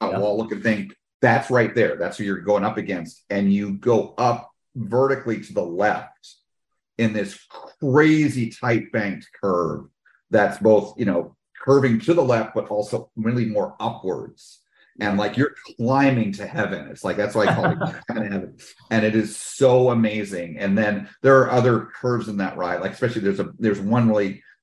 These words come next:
Speaker 1: not the only one, but the, like, the, the, like, the first or second one after the first launch are, um, is awesome. But then the very last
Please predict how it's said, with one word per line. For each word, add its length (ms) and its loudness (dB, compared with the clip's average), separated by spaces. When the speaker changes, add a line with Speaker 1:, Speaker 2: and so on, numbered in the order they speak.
Speaker 1:
not 260 0
the 100 -2
only 180 0
one, 200 -10
but 100 -12
the, 140 -2
like, 320 -4
the, 120 -4
the, 260 -6
like, 140 -6
the 100 -2
first 380 -2
or 40 0
second 520 -2
one 200 -4
after 280 -4
the 80 -6
first 240 -4
launch 180 -6
are, 180 -6
um, 220 0
is 220 -8
awesome. 480 -2
But 140 6
then 160 8
the 120 8
very 480 4
last 440 2